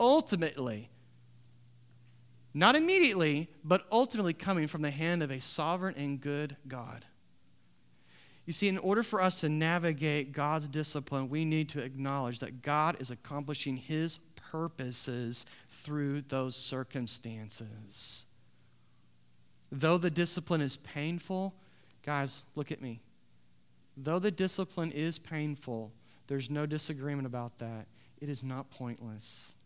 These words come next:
It's not pointless. It isn't just random thing that came into your life for no good reason. You need to know that to navigate the discipline.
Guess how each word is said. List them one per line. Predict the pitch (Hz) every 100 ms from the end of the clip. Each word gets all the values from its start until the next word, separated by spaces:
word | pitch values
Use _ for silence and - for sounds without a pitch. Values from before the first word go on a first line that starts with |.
| - - - - - - - - - - - - - - _ - - - - - - - - - - -
It's | - -
not | 151 -
pointless. | - 143 143 113 104 104 - - - - - - - - -
It |
isn't | 165
just | 180 165 135 120
random | 123 135 160 135
thing | 127 - 135
that | 123 -
came | - 131
into | 135 127
your | 117 110 110
life | 113 123 107 104
for | - - 120
no | 120 123 143
good | 143 127 110
reason. | 120 123 98 101 101 - - - - - - - - - - - - - - -
You | 135
need | 143 147
to | 135
know | 131 135
that | 147 123 110
to | 123
navigate | 120 123 127 123 123 120
the | 120
discipline. | 123 - 117 - 113 107 107